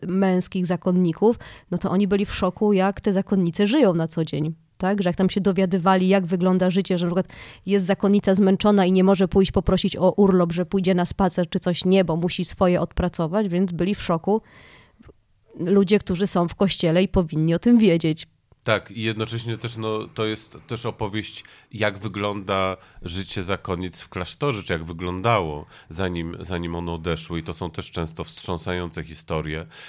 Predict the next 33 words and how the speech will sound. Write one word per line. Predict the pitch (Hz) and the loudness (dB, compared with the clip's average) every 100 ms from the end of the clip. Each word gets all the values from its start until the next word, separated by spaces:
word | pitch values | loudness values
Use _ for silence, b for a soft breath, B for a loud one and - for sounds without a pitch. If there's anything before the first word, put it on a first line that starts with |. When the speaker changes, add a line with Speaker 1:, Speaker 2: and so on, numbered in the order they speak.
| B - | B -8
Speaker 2:
E, | 92 90 | -4 -4
tak | - 92 | -4 -6
jak | 98 - | -6 -6
w | |
przypadku | - 90 95 92 - 90 87 82 b b - | -14 -6 -6 -6 -8 -8 -8 -8 b b -10
księży, | - 113 110 117 95 90 85 - | -4 -2 0 -2 -4 -6 -6 -6
im | 87 95 | -12 -12
się | - 101 90 - b 95 | -10 -8 -8 -10 b -8
nie | 98 | -2
zabrania | 98 87 120 123 98 | -2 0 -2 0 -2
robić | 82 76 - | -4 -8 -10
kariery | 87 80 80 78 | -6 -4 -4 -6
naukowej, | 78 73 - 85 82 | -8 -8 -6 -4 -4
a | 69 | -4
często | 92 87 - | -8 -10 -10
wręcz | 78 85 80 | -8 -8 -8
ułatwia | - 87 104 120 - 76 | -8 -2 -2 -2 -6 -8
to, | 78 73 76 - | -8 -10 -10 -14
tą, | - 80 | -10 -10
tą | 76 78 | -8 -10
sytuację, | 80 80 82 78 80 | -10 -10 -6 -6 -6
szczególnie | 82 80 90 87 85 | -12 -10 -8 -8 -10
w | |
tym | - 82 85 B B B | -8 -10 -10 B B B
takim, | - 80 - 82 80 80 | -12 -12 -10 -8 -6 -6
e, | - 80 80 80 80 B - | -6 -4 -2 -4 -8 B -18
m, | 82 82 90 80 82 | -16 -14 -12 -14 -10
k-, | 107 107 | -8 -8
kręgu | - 98 98 98 90 | -6 -4 -2 -4 -8
za-, | 80 95 92 | -6 -6 -2
zawodowym, | 95 85 85 92 87 87 87 87 85 82 71 | -4 -2 0 -2 -2 -4 -6 -8 -10 -12 -14
e, | |
teologicznym. | - 90 87 98 120 - - 80 90 | -2 0 0 -2 -8 -8 -6 -4 -4